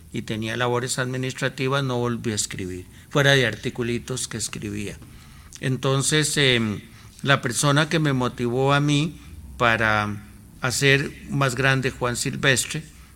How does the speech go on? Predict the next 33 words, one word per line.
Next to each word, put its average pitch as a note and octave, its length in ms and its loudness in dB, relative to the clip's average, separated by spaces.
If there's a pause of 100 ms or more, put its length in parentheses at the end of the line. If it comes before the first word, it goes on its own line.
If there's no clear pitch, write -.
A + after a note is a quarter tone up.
(140)
¿verdad? A2 460 -2
Que B2 140 -2
no, A2+ 540 -2 (400)
no C3+ 240 6
aparece C3+ 640 4
claro C#3 480 6
en A#2+ 160 0
las A2 220 -4
obras A#2 480 -2 (240)
escogidas C#3 600 2
porque G#2+ 360 -6 (420)
fue A#2+ 180 0
posterior, C#3 760 2 (640)
fue, C#3 340 4
eh, C3+ 560 0
don B2+ 240 -2
Rómulo C#3 400 4
Betancourt, A#2 680 -2 (240)
que A2 120 -8
fue A2+ 160 -6
presidente A#2+ 600 -2
de B2 140 0
Venezuela B2+ 680 0 (300)
y B2+ 100 -2
miembro A#2+ 380 0
del B2+ 120 0
Partido B2 520 -2
Comunista C#3 720 -2 (260)
y B2+ 120 -4
protegido B2+ 720 0
de A#2+ 100 0
Carmen G#2+ 480 -4
Lira. F2+ 300 -8